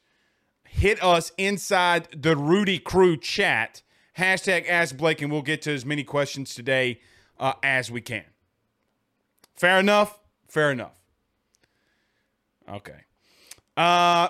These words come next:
see, Chili Vic, or Chili asked it right off the top. Hashtag Ask Blake, latest on Tyler Steen. We will get to that. I promise you we will get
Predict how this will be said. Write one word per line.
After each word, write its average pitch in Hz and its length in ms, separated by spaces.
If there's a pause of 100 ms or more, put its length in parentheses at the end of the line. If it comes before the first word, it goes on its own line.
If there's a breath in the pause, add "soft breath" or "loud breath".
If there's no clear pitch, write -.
(140)
see, 170 280
Chili 151 320
Vic, 185 300
or 135 160
Chili 170 400
asked 139 260
it 156 60
right 143 220
off 143 120
the 135 80
top. 165 240
Hashtag 143 400
Ask 135 240
Blake, 135 180
latest 139 380
on 127 100
Tyler 120 300
Steen. 165 320
We 147 100
will 139 140
get 123 160
to 123 80
that. 98 220 (420)
I 123 140
promise 147 560
you 127 260
we 123 160
will 117 180
get 107 280